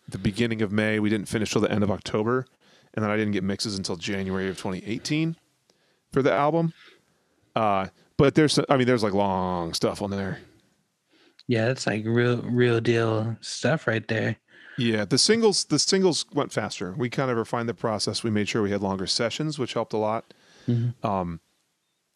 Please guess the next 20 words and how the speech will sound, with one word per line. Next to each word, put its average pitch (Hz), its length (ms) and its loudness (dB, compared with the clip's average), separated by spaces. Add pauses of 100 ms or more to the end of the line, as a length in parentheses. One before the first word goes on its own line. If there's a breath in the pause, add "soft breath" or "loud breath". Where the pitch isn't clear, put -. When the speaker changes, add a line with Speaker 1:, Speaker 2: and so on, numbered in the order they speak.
(120)
Speaker 1:
and 123 160 0
I've 113 100 -2
been 113 100 -4
trying 117 260 -4
to 98 80 -2
take 107 220 -8
care 110 160 -4
of 95 100 -8
some 104 120 -10
stuff. - 480 -6 (800)
Uh, 117 200 -2
you 135 140 2
know, 131 140 2
if, - 200 0
if - 200 0
we 120 80 2
wanna 113 240 2
put 113 160 2
in 101 100 0
a, 92 200 -2